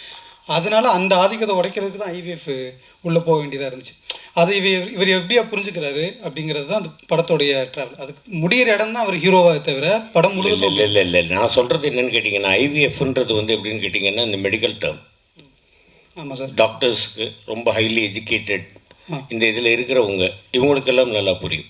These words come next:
Speaker 2: But ஒரு கிராமத்து மக்களுக்கு அது புரியுமா?
Speaker 1: இல்ல சார், நோக்கம் இந்த
Speaker 2: ஊசி போட்-, ஊசி போட்டா குழந்தை பிறக்குமா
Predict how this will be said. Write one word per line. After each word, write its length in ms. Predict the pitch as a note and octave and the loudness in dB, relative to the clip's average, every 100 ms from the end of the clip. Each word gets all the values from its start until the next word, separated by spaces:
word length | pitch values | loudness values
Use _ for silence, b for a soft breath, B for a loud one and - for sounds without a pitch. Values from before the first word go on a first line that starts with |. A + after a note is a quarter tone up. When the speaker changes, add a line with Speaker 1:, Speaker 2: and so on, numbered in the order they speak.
| - | -2
Speaker 2:
But 440 | A2 A2 G2 F#2+ - _ b b b b b b | -2 -2 -6 -6 -8 _ b b b b b b
ஒரு 200 | - A#2+ | -4 0
கிராமத்து 640 | A#2 G#2 C#3+ G3 A3+ A3 F#3 | 2 4 4 4 2 2 2
மக்களுக்கு 420 | E3 D#3+ C#3 C#3+ | 2 2 0 0
அது 240 | B2+ - | -2 -2
புரியுமா? 280 | A#2 G#2+ F#2+ F2 - - _ _ _ _ _ _ B B B | -2 0 0 0 -6 -20 _ _ _ _ _ _ B B B
Speaker 1:
இல்ல 140 | G#3 | 0
சார், 120 | F#3+ | 4
நோக்கம் 340 | F#3+ A#3+ B3 A3+ | 4 4 4 2
இந்த 260 | G3+ - | 4 6
Speaker 2:
ஊசி 220 | B3+ A3 B3 | 6 4 2
போட்-, 360 | G#3 G3 - | 4 2 2
ஊசி 360 | - F#3 G#3 A3+ | 0 2 2 2
போட்டா 320 | E3+ F#3 G3 | 4 4 4
குழந்தை 360 | G3 D#3+ E3 D#3 | 4 4 4 2
பிறக்குமா 480 | B2+ - G#2+ G#2 | 2 0 0 0